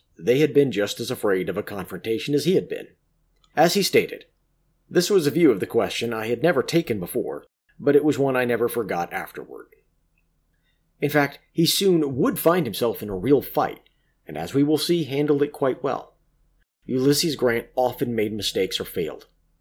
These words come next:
but he rarely made the same one twice and never three times. Well, with the exception of sometimes trusting people too much. Though as faults go, that was an awfully forgivable one. Under other circumstances, his lack of guile led to problems.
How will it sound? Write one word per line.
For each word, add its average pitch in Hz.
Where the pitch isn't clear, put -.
but 120
he 131
rarely 147
made 143
the 110
same 143
one 110
twice 101
and 107
never 101
three -
times. -
Well, 98
with 175
the 165
exception 170
of 131
sometimes 120
trusting 147
people 117
too 117
much. -
Though 143
as 147
faults 151
go, 85
that 117
was 147
an 147
awfully 156
forgivable 117
one. 82
Under 160
other 180
circumstances, 107
his 107
lack 113
of 95
guile 95
led 78
to -
problems. 98